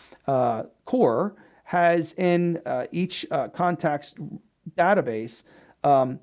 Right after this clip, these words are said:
their birthday, their anniversary, and also their home anniversary.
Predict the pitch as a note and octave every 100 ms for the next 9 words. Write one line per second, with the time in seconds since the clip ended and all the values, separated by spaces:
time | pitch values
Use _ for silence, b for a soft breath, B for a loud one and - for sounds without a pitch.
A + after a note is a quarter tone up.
0 | _ - B2+ C3 E3 E3+ D#3+ E3+ E3+ D#3
1 | C#3+ E3 F3+ D#3 D3+ - D#3 E3+ A3 B3
2 | B3 B3 A#3+ G#3 A3 A3+ A2 G2 F#2+ -
3 | A#1